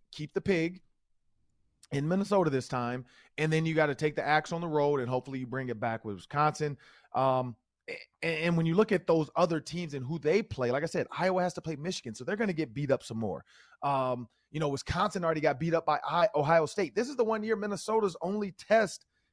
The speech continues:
from the East was Michigan State, which they handled them. 'Cause earlier in the season, everybody was saying Michigan State, Penn State,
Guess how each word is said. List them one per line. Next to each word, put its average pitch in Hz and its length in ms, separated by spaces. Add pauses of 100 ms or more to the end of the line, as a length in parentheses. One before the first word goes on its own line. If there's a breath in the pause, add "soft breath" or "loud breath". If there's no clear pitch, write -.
from 190 200
the 196 180
East 196 420
was 135 220
Michigan 127 320
State, 160 380
which 120 160
they 117 100
handled 139 320
them. 156 180
'Cause 185 120
earlier 262 320
in 277 40
the 262 60
season, 214 280
everybody 214 200
was 196 100
saying 214 220
Michigan 185 260
State, 170 300
Penn 190 100
State, 156 380